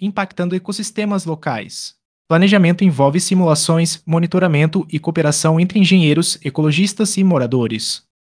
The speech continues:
O objetivo é proteger pessoas sem sacrificar a biodiversidade.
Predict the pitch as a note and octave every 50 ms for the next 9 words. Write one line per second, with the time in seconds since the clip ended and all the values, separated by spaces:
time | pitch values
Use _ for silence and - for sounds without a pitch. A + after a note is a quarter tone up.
0 | _ _ - D#3+ D#3+ D#3 D#3+ F#3+ F#3 - - G3 F#3 D#3+ F3+ F#3 F3+ F#3 F#3 F#3
1 | G3 F#3 F3+ F#3 F#3+ D3 D3+ D3 C#3+ - E3+ E3+ - G3 G3+ G3 G3 - F#3+ G3+
2 | G3+ G3 - F3 - F3 F3+ - - - - E3+ E3 F#3 D#3+ E3 F#3 F3+ D#3+ F3+
3 | F3 F#3 - - F#3+ D3+ C#3 B2+ A2 G#2+ F#2 F#2 A2